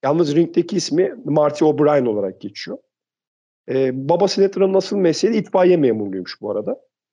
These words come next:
İşte o yılların Amerika'sında birçok İtalyan gibi o da boksa merak sarıyor. Zaten İtalyanlarda var biliyorsunuz. Raging Bull filminde falan da anlatmıştık zaten. Hani o ilgi alaka her zaman boksa karşı var, olacak da.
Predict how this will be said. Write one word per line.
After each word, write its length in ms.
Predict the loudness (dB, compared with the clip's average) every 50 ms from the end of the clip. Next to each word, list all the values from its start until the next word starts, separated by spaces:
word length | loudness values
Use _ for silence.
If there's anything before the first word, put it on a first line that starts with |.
| _
İşte 180 | -18 -10 -2 0
o 100 | 2 2
yılların 300 | 4 4 4 4 4 4
Amerika'sında 680 | 2 2 2 2 0 0 -2 -4 -4 0 0 0 0
birçok 260 | 0 -2 -2 -2 -2
İtalyan 460 | -4 -2 0 2 2 4 4 2 2
gibi 140 | 0 0 2
o 140 | 2 2 2
da 120 | 2 2
boksa 320 | 2 0 -2 -2 -4 -4 -4
merak 280 | -2 -4 -4 -6 -8
sarıyor. 260 | -12 -12 -10 -8 -8 -8
Zaten 200 | -6 -6 -6 -6
İtalyanlarda 720 | -2 -2 0 0 2 0 0 0 0 0 2 2 2 2
var 200 | 2 0 0 -2
biliyorsunuz. 460 | -6 -12 -14 -16 -20 _ _ _ _ _ _ _ _ _ _ -2
Raging 380 | 0 0 2 2 0 -4 -4 -4
Bull 140 | -8 -8 -8
filminde 340 | -8 -8 -6 -6 -6 -6 -6
falan 320 | -4 -2 -2 -2 -2 -2
da 60 | -4
anlatmıştık 560 | -6 -8 -10 -18 -20 _ -18 -18 -18 -20 -14
zaten. 300 | -10 -10 -10 -8 -8 -6
Hani 160 | -6 -4 -2 -2
o 160 | -2 -4 -4
ilgi 320 | -6 -8 -8 -4 -2 -2
alaka 420 | 0 0 -2 -2 -2 -4 -6 -6 -8 _ _ _ _ _ _ _ _
her 200 | -2 0 0 2
zaman 340 | 0 0 0 0 0 0
boksa 300 | 0 -2 -2 -2 -4 -6
karşı 420 | -4 -6 -8 -8 -8 -8 -8 -8 -8 -12 _ _ _ _ _ _ _ _
var, 200 | -2 -2 -2 -2
olacak 540 | -2 -2 -2 -2 -2 0 -2 -2 -2 -4 -6
da. 260 | -8 -8 -8 -8 -12